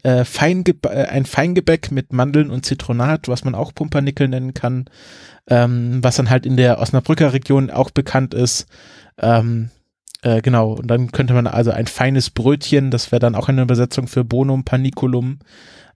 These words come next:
Ähm, oder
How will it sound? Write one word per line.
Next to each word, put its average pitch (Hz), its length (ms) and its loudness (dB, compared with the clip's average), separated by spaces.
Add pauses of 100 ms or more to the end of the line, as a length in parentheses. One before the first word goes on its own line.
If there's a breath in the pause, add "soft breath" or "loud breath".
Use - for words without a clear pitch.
Ähm, 113 580 0 (1000)
oder 147 560 4